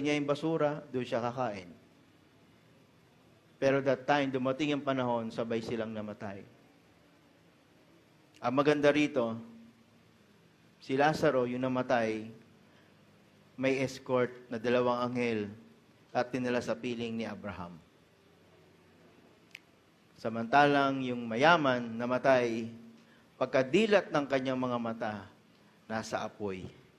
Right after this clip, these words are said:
naghihirap at uhaw na uhaw. At sa malayo, natanaw ng mayaman si Lazaro, katabi si Abraham. Sumigaw siya, "Amang Abraham,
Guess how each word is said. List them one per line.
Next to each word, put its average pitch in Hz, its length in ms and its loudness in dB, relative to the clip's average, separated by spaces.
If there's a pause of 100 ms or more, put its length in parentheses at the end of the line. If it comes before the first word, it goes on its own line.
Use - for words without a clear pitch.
(600)
naghihirap 107 680 -4 (200)
at 107 80 -8 (160)
uhaw 101 240 -6
na 104 160 -12
uhaw. 90 400 -10 (3500)
At 143 240 4
sa 165 80 10
malayo, 160 560 8
natanaw 143 500 4
ng 139 160 2
mayaman 135 460 2
si 135 80 -2
Lazaro, 120 640 0 (640)
katabi 120 480 -4
si - 80 -6
Abraham. 98 500 -8 (560)
Sumigaw 107 540 -4
siya, 101 320 -8 (560)
"Amang 143 320 2
Abraham, 139 640 4